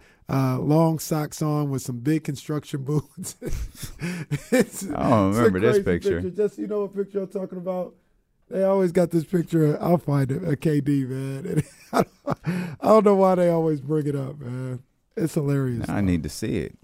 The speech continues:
Speaker 1: <laughs>
Speaker 2: K D at Chase Center.
Speaker 1: <laughs> He always just standing there looking, looking funny.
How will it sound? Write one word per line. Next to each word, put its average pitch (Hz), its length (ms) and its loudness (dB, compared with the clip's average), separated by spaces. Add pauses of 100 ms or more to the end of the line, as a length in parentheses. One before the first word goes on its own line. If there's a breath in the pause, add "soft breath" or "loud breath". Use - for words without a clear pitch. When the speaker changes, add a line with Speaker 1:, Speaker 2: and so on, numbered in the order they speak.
(160)
Speaker 1:
<laughs> - 220 -20
Speaker 2:
K 107 240 -2
D 120 480 -2
at 117 380 -2 (1000)
Chase 110 400 -2
Center. 73 540 -2
Speaker 1:
<laughs> 190 40 0 (2750 loud breath)
He 262 100 4
always 202 280 4
just 190 220 -2
standing 170 420 0
there 147 220 2
looking, 147 500 -4
looking 151 360 -4
funny. 117 400 -4